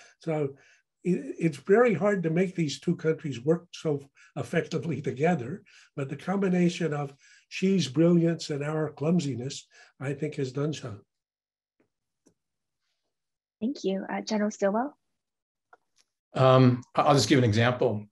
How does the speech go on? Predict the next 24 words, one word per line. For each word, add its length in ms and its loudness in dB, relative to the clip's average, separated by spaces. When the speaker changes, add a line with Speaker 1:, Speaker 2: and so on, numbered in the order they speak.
Speaker 3:
uh, 40 0
of 320 2
why 260 0
it's 280 0
not 220 -6
working. 400 -8
It's 160 -8
the 100 -2
friendship 440 2
bridge 440 0
that 140 -6
they 100 -2
built, 400 0
uh, 220 0
over 200 2
the, 120 4
I 80 0
think, 200 -6
the 80 -4
Ussuri 400 0
River, 320 2
uh, 160 -6
connecting 320 0
Heilongjiang, 680 4